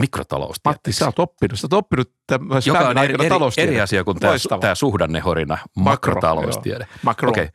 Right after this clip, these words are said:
Speaker 1: palataan nyt siihen pakettiin, josta löytyy ne villasukat. Ja nyt olennaista on se, että miten se koetaan, se,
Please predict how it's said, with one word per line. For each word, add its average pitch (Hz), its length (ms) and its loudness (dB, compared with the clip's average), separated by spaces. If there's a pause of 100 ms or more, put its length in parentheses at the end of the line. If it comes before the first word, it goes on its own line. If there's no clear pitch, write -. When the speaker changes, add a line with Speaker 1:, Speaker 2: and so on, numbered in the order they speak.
(200)
Speaker 1:
palataan 190 300 2
nyt - 80 -4
siihen 139 180 0
pakettiin, 117 400 -2
josta 82 200 -2
löytyy 82 300 0
ne 80 120 0
villasukat. 82 500 -4 (340)
Ja 92 140 2 (100)
nyt 165 140 0 (100)
olennaista 165 500 0
on 90 60 0
se, 95 80 2
että - 180 -4
miten 123 340 -2 (460)
se - 120 -4
koetaan, 80 440 -2
se, 85 120 -4